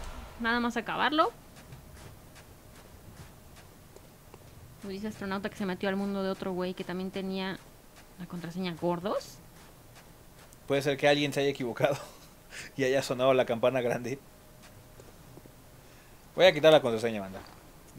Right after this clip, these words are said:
Speaker 2: Se ve que no va a funcionar el día de hoy. Entonces
Speaker 1: Mm,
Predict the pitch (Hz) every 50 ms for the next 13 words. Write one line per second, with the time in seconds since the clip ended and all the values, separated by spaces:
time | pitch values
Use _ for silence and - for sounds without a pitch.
0 | - - - - - 110 110 117 117 - 117 110 107 104 98 98 - - - -
1 | - - - - - - - - - - - - - 120 131 127 107 110 104 113
2 | 107 113 110 104 101 107 101 98 95 92 - - - - 107 101 101 107 107 107
3 | 104 - - 107 104 101 101 101 101 101 101 101 101 - - - - - - -
4 | - - - - - - - - - - - - - - - 226 220 226 226 226
5 | 226 226 226 226 226 220 226 214